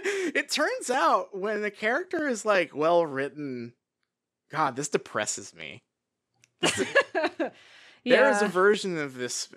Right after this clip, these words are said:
Speaker 1: of this story in this world where <laughs> Gilderoy Lockhart is just like, it's, it's, you know, fuck.
Speaker 2: He's a
Speaker 1: Dude,
Speaker 2: fun character.
Speaker 1: he's a really fun character in a not great book by a very bad author. <laughs>
Speaker 2: Yeah.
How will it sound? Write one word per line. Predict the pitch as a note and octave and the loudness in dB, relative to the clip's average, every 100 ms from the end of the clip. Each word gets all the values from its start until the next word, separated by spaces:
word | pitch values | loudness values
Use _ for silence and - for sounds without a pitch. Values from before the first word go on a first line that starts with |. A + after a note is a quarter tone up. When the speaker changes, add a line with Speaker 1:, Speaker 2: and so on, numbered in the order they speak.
| - | -6
Speaker 1:
of | B2+ A#2+ A#2+ - | -6 -8 -16 -10
this | A#2+ | -6
story | - D3+ D3 C#3 C3 | 0 4 4 4 2
in | B2+ | 0
this | B2 - | -2 -4
world | C3+ B2+ B2+ B2 A#2 | 0 2 4 2 0
where | A#2+ A#2 A#2 A#2 A2+ - _ _ | -4 -2 -2 -2 -6 -12 _ _
<laughs> | - - - | -14 -14 0
Gilderoy | C3+ C3+ C#3 C3 | 2 2 2 0
Lockhart | A#2+ B2 C3 - B2 G#2+ - | 2 0 0 -2 -2 -2 -6
is | A#2 | -12
just | A2+ A2+ | -10 -6
like, | A#2 A2 G2 - - _ _ _ _ _ _ _ _ _ _ _ | -2 0 -2 -12 -20 _ _ _ _ _ _ _ _ _ _ _
it's, | A#2+ - | -10 -8
it's, | - - - _ - | -8 -10 -12 _ -14
you | |
know, | A#2+ G#2+ G2 _ | -8 -8 -8 _
fuck. | - G2+ - - - _ _ _ _ _ _ _ _ _ | -2 -2 -4 -14 -20 _ _ _ _ _ _ _ _ _
Speaker 2:
He's | D4+ | 2
a | B3 | 2
Speaker 1:
Dude, | E4 | 2
Speaker 2:
fun | E4 | 0
character. | D#4+ D#4+ D#4 - F#3+ | 2 2 2 -2 -4
Speaker 1:
he's | C3+ | -2
a | A#2+ | 0
really | C3 D#3 E3 | 4 6 4
fun | - D#3+ E3+ | 2 0 0
character | D3+ D3+ C#3+ A#2+ | -2 0 -2 -4
in | A2 | -6
a | G#2+ | -4
not | A#2 C#3+ B2+ | 0 -2 0
great | C3 B2+ B2 | 0 0 2
book | B2+ A2 _ | 0 0 _
by | A2+ A2+ | -4 -2
a | A2 | -2
very | G#2+ A#2 B2+ | -2 -2 0
bad | C3 A#2+ A#2+ A2+ | -2 -2 0 0
author. | A2 - - - - _ _ - _ F#4+ | -2 -6 -6 -6 -8 _ _ -20 _ -4
<laughs> | G4 _ - | -4 _ 0
Speaker 2:
Yeah. | D4+ C#4+ C4 B3+ | 2 4 4 2